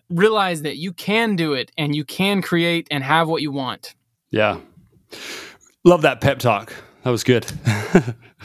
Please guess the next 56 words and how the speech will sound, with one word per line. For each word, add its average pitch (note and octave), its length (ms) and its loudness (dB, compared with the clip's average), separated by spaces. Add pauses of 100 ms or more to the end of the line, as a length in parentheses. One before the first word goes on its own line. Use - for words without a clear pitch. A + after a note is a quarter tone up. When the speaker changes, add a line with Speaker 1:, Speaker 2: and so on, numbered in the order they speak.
(120)
Speaker 1:
Hoorah. F#3+ 460 4
Speaker 2:
It's C#3 100 2
true. G3 160 8
It, D3 240 -2 (220)
it, D3+ 60 0
remember, D3+ 380 4
this C#3 220 2
isn't E3 300 2
stuff B2 400 2
that, G#2 180 2
like, F2+ 260 -2
just A2 300 -2 (260)
Derek G#2+ 300 4
and G#2 120 -2
Justin A2 440 2
and F2+ 200 0
other G2 180 0
people G#2+ 280 0
have F2+ 100 -6
done. A2+ 120 4
Like, G#2+ 200 -2
th-, B2+ 140 0
these B2+ 200 2
are C3 40 0
principles A2+ 500 0
that F#2+ 180 2
you A2 100 2
can G#2+ 140 -2
just A2 320 -2 (160)
copycat. A#2+ 520 2
You A2 120 2
can G2 180 0
do G2 220 0
it, - 180 -4
you G2 100 -6
know, G2 200 0
just, G#2+ 340 -8 (540)
they're A#2+ 140 6
not A#2 180 2
unicorn A#2 580 2
practices. G#2 580 -2
They're G#2 180 2
out G#2+ 280 0
there G#2 180 0
to - 120 -6
be G#2 120 0
found. G2 560 -2 (120)
So G2 400 0 (560)
it C#3 100 6
can B2 120 4
happen A#2 340 0
and F#2 80 -2
it F#2 40 -4
can G#2+ 80 -10
be B2 60 0
yours. A#2+ 380 -2